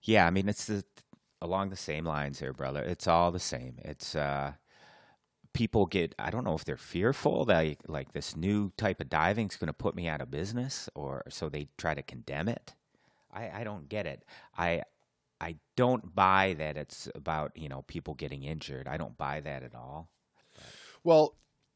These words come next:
Speaker 2: Bill says here, you know, as he continues on, that cave diving can be performed safely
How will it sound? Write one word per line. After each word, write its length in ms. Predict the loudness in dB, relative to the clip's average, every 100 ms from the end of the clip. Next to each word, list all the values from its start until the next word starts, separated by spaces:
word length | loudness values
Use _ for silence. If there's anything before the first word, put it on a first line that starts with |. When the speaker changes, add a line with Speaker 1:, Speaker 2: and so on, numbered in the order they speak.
| -2 6
Speaker 2:
Bill 240 | 8 8
says 300 | 8 6 6
here, 260 | 6 6 4 2 -4
you 80 | 4
know, 160 | 8
as 180 | 8 6
he 80 | 2
continues 500 | -2 -4 -4 -2 0
on, 300 | 2 2 4
that 200 | 4 2 _ -20 -20 _ _ _ _ _ _ _ 0
cave 300 | 6 6 8
diving 360 | 10 10 6
can 360 | 0 0 2 2
be 120 | -2
performed 440 | -6 -4 0 2 2
safely 680 | 2 2 2 0 -2 -2